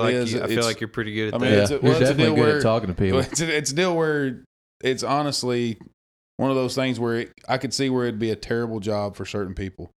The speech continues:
Speaker 2: Like, if you don't have that personality, 'cause it's awkward, you know, when you're, when you're contacting somebody new to, to get their business and sell insurance to 'em, you know, it's a really can be a very awkward thing.
Speaker 1: Yeah.
Speaker 2: Because they think you're just trying to get something from 'em, but then,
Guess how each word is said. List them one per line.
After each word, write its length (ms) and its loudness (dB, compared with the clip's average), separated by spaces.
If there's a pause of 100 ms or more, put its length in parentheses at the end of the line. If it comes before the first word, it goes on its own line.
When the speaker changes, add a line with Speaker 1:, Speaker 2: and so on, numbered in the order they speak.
(220)
Speaker 2:
Like, 140 0
if 80 -8
you 60 0
don't 140 -2
have 160 0
that 180 -2
personality, 840 -2
'cause 220 -4
it's 180 -2 (100)
awkward, 520 -4
you 100 -4
know, 120 -2
when 120 -4
you're, 180 -4 (460)
when 60 -4
you're 80 0
contacting 680 -4
somebody 380 -2
new 340 -2
to, 260 -4 (680)
to 340 -2 (180)
get 220 -4
their 80 0
business 480 -4
and 120 -8
sell 380 -4
insurance 540 -4
to 240 -2
'em, 160 -8 (100)
you 100 -4
know, 120 -2
it's 140 -6
a 40 -4
really 320 -2
can 180 -4
be 140 0
a 60 -2
very 360 -2
awkward 460 -2
thing. 500 -4
Speaker 1:
Yeah. 300 0
Speaker 2:
Because 220 0
they 160 0
think 260 -2
you're 260 0
just 260 -4
trying 200 0
to 60 -4
get 180 0
something 240 -2
from 240 0
'em, 260 -4
but 180 -2
then, 400 0